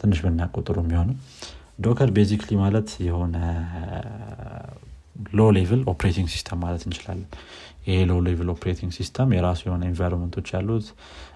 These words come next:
እ፣ ዊንዶውስ ላይ ሆነን ሊነክስ ማሽን ራን እንደማድረግ ወይም እንደ ቨርቹዋል ማሽን ብለን ልናስበው እንችላለን። ግን በጣም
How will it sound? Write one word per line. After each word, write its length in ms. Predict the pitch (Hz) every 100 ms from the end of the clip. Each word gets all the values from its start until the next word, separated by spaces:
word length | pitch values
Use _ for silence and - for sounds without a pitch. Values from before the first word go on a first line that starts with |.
| -
እ፣ 100 | 90 87 85 85 85 85 85 - - - - - - -
ዊንዶውስ 400 | 98 110 104 -
ላይ 140 | 92
ሆነን 360 | 82 87 101 113 110
ሊነክስ 360 | 92 87 85 -
ማሽን 320 | 90 85 92
ራን 180 | 90 92
እንደማድረግ 400 | 85 82 85 110
ወይም 160 | 101 104
እንደ 120 | 101
ቨርቹዋል 480 | 90 90 82 90 82
ማሽን 300 | 87 82 90
ብለን 220 | 90 87
ልናስበው 460 | 85 85 85 - 110
እንችላለን። 440 | - 95 104 110
ግን 140 | 95 92
በጣም 420 | 90 - - 110